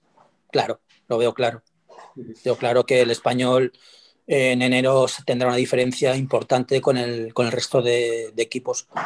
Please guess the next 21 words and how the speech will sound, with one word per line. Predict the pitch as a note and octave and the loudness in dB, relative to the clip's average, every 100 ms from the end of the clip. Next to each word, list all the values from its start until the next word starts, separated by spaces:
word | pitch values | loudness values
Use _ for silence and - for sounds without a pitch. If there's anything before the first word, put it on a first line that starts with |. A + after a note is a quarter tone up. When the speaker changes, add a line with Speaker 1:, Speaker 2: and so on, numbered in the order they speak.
| - | -2
Speaker 1:
porque | B2 - B2+ | -2 2 0
es | - | 2
un | |
equipo, | C3+ C#3+ C3 C#3 B2+ A#2+ A#2+ _ _ _ _ _ - | 0 0 2 6 8 6 2 _ _ _ _ _ -2
eh, | C3+ A#2+ A2 G#2+ | 2 2 0 -4
fuerte, | - D3 D3+ D3 E3+ F3+ A3+ _ - - - _ _ - | 0 4 6 6 6 4 2 _ -16 -16 -18 _ _ -4
eh, | A#2+ A#2+ | 0 0
con | A#2 A#2 | -2 -2
jugadores | B2+ B2 B2+ C#3 | 2 2 2 0
importantes, | C3 A#2 - C#3+ C#3+ D#3+ E3 - - _ _ _ _ | -2 0 2 2 4 2 2 -4 -14 _ _ _ _
con | B2+ | -2
un | C3+ | 0
entrenador | C3+ C3+ B2+ B2+ B2 A#2+ | 0 2 4 6 4 0
experto | B2 - - D3 D3 C#3 B2 | -8 -4 0 0 0 0 0
en, | A#2+ A#2+ A#2 | -2 -8 -8
en | A#2 | -6
esa | - B2+ | -6 -4
categoría, | A#2 A#2+ A#2+ B2+ D3+ E3 A3 _ _ _ _ _ _ _ _ | -4 -2 0 2 2 2 -4 _ _ _ _ _ _ _ _
un | D3 C#3+ C#3 | -4 0 0
entrenador | C3+ C3 C3+ C#3+ C#3 | 2 6 6 6 4
que | B2 A#2 | 0 -2